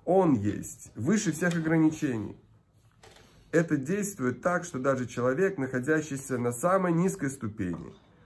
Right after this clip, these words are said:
получает силы подняться и освободиться от всех отрицательных сил. "Поднимет нас, и будем жить пред Ним". То есть такова пред Ним, то есть пред Всевышним, то есть такова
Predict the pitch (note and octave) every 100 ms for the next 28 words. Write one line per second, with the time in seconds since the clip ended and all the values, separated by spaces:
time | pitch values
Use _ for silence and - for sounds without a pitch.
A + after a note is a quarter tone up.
0 | - _ G#2+ A2+ G#2+ D3+ C3+ - D#3 D3
1 | A2 G2+ G2 C3+ F#3 E3+ - G2 G2+ A2
2 | A#2 A2+ A#2+ C3+ D#3+ D3+ A2+ G#2 - G3+
3 | G3 B2 C3 C3 E3 D#3+ D3+ D3 - C#3
4 | G#2 G#2+ - _ _ _ _ _ _ _
5 | _ - - - - _ _ _ - A#2
6 | F#3 G#3+ C#3 - B2+ C3 C3 - - G2
7 | A2+ D#3 G#2+ G2+ G2 D3+ F3 - - B2+
8 | A#2+ G2 E2+ - - _ - - A#2+ G#2+
9 | A#2 C#3 E3 F3+ E3 - _ G#2+ A#2+ F3
10 | D#3 A#2 - A2 - B2 G#3 G3+ F#3 E3
11 | A#2+ B2+ A#2+ A2+ - A2 C3 C#3+ E3+ B2+